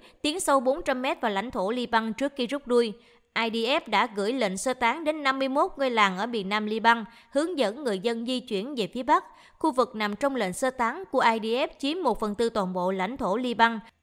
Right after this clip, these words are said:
với cư dân bị đẩy xa hơn ba mươi dặm về phía bắc so với nhà của họ. Tên lửa Iran rơi như mưa xuống một trong những căn cứ không quân lớn nhất của Israel.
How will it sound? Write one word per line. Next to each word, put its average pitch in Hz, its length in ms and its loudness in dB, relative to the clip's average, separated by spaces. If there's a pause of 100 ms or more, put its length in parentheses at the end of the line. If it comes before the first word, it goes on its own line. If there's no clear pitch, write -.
(100)
với 254 240 2
cư 302 160 -2
dân 277 320 2
bị 196 160 -2
đẩy 214 240 -4
xa 269 160 0
hơn 247 260 -4
ba 262 160 4
mươi 262 240 0
dặm 190 240 -4
về 185 200 -2
phía 277 100 -4
bắc 320 240 0
so 226 200 -2
với 220 280 -2
nhà 233 240 -4
của 214 160 -4
họ. 180 320 -2 (600)
Tên 294 200 8
lửa 220 180 2
Iran 254 500 2
rơi 247 220 4
như 254 180 -2
mưa 254 360 2
xuống 302 420 -4
một 226 220 2
trong 285 180 0
những 226 260 -2
căn 247 220 0
cứ 277 140 2
không 254 260 0
quân 226 200 2
lớn 262 240 -2
nhất 359 200 -4
của 220 80 0
Israel. 226 400 -2